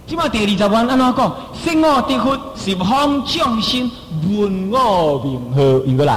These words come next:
啊！哈，这名同款。下念我国，即自得本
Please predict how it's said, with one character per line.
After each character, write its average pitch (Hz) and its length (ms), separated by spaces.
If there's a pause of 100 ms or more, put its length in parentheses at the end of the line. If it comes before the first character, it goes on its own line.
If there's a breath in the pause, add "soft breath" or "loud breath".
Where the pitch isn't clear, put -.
啊！ 151 400
哈， 143 160
这 180 80 (100)
名 123 140 (140)
同 110 160
款。 151 180 (580 loud breath)
下 - 60
念 233 760
我 311 220 (100)
国， 240 160 (1300)
即 254 180 (160)
自 - 140 (400)
得 220 120 (120)
本 202 200